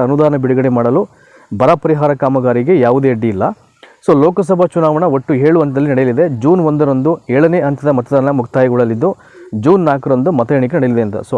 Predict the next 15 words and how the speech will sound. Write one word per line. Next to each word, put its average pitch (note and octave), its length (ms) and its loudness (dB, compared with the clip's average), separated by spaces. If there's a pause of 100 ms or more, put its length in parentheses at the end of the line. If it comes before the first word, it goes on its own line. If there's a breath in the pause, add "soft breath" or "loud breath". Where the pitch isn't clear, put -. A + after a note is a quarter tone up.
almost C#3 420 0
ಜೂನ್ D3 140 0
ಒಂದಕ್ಕೆಲ್ಲ C#3 300 0
ಕಂಪ್ಲೀಟ್ C3 360 -2
ಆಗಿಬಿಡುತ್ತೆ, A#2+ 480 -2
ಜೂನ್ C#3 220 0
ನಾಲ್ಕಕ್ಕೆ B2+ 440 -2
ಅದು A#2 200 -2
ಕೌಂಟಿಂಗ್ B2 400 -2
ಅದು. B2 160 -2 (720 loud breath)
So E3 120 4
ರಾಜ್ಯದಲ್ಲಿ F3+ 540 2
ಲೋಕಸಭಾ D#3 640 0 (100)
ಚುನಾವಣೆ D3+ 340 2
ಮುಗಿದರೂ C3+ 420 0